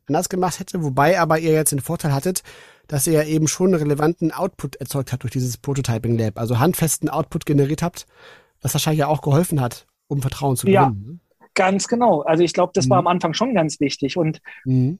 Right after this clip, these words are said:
Speaker 2: auch hier offen gesprochen, ich weiß nicht, ob wenn, als wir mit dem Lab gestartet sind mit der Vorbereitung, wenn wir zweitausendfünfzehn gekommen wären, hätten wir gesagt, wir hätten ja gerne noch ein Format zur Trendforschung.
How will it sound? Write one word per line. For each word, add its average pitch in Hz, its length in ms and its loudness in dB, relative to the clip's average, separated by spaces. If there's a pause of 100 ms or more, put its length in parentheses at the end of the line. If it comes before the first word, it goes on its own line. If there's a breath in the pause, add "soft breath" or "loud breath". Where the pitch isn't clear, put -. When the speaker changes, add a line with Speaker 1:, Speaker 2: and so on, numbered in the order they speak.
Speaker 2:
auch 147 220 0
hier 233 260 4
offen 190 260 0
gesprochen, 160 460 -2
ich 165 160 -8
weiß 160 320 0
nicht, 190 220 2
ob 156 160 -4
wenn, 165 240 2
als 160 160 -2
wir 180 80 2
mit 165 100 2
dem 151 140 0
Lab 185 220 0
gestartet 170 460 0
sind 160 120 0
mit 151 100 2
der 147 80 -2
Vorbereitung, 143 540 0
wenn 151 100 -2
wir 156 80 0
zweitausendfünfzehn 160 800 0
gekommen 170 320 0
wären, 170 140 2
hätten 156 220 0
wir 170 60 0
gesagt, 160 260 0
wir 143 80 2
hätten 156 180 -2
ja 156 80 4
gerne 151 140 2
noch 147 100 -2
ein 147 100 -14
Format 143 380 0
zur - 120 -6
Trendforschung. 143 800 0